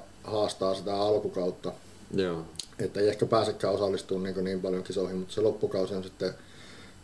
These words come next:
Speaker 1: sen pystyy varmaan sitten kalenter-, laittamaan kalenterin paremmin, kunhan ne selviää, niin koska on mitäkin kisoja.
Speaker 2: Joo, eli mä niinku toivon toukokuussa, että mä pääsisin jo kisakentille,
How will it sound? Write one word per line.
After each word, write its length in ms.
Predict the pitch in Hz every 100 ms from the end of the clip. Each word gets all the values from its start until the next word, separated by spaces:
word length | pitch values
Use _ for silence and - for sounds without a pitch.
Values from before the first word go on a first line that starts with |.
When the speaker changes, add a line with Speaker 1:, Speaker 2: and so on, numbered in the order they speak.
| -
Speaker 1:
sen 260 | - 113
pystyy 320 | 98 104 - 101
varmaan 300 | 101 98 95
sitten 200 | - 98 - - -
kalenter-, 500 | 107 101 95 90 87 -
laittamaan 340 | 104 95 104 95
kalenterin 460 | 98 95 90 92
paremmin, 400 | 87 90 92 92
kunhan 240 | 87 87 92
ne 80 | 92
selviää, 380 | 107 92 92
niin 100 | 82 90
koska 260 | - -
on 100 | 85
mitäkin 280 | 90 85 85 -
kisoja. 240 | 87 92 - - -
Speaker 2:
Joo, 320 | 104 90 85 82 - -
eli 120 | 101
mä 160 | 92 92
niinku 140 | 92
toivon 260 | 98 92 87
toukokuussa, 540 | 92 90 - 95 -
että 120 | 85
mä 60 | 85
pääsisin 340 | - 90 78 80
jo 60 | 78
kisakentille, 640 | 87 87 95 92 104